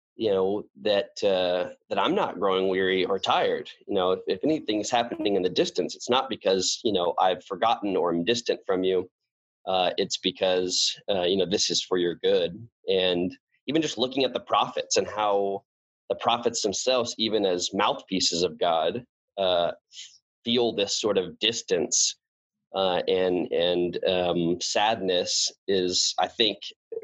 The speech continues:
representative of how God feels about us a lot of the times in terms of feeling distant, uh, himself from his people,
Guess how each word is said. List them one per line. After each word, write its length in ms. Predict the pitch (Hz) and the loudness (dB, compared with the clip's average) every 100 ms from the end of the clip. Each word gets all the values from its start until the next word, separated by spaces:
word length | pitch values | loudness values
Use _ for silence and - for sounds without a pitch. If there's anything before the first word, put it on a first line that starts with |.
| - - | -12 -2
representative 580 | 101 - 104 104 98 95 | 0 0 0 0 2 0
of 100 | 95 | 0
how 160 | 95 92 | 0 0
God 300 | 95 92 85 | 2 0 -2
feels 400 | 95 95 92 - | 0 2 2 -2
about 260 | 85 85 82 | -2 0 2
us 300 | 120 117 - | 2 2 -2
a 60 | 87 | 0
lot 180 | 82 | 0
of 40 | 80 | -2
the 100 | - | -6
times 420 | 78 71 71 - - | -2 -4 -4 -8 -4
in 140 | 95 | -6
terms 320 | - 92 87 87 | 0 0 2 0
of 160 | 82 - - - | -4 -8 -16 -6
feeling 260 | 98 87 | 0 0
distant, 480 | 87 98 - 90 - - _ _ _ _ _ - | 0 -2 0 -2 -2 -14 _ _ _ _ _ -6
uh, 380 | 90 90 82 82 - - | 0 2 2 0 -4 -4
himself 540 | 92 - 110 95 - | -2 2 2 0 -2
from 180 | 98 87 | -2 0
his 140 | 90 | -2
people, 460 | - 117 120 - | 0 0 0 -2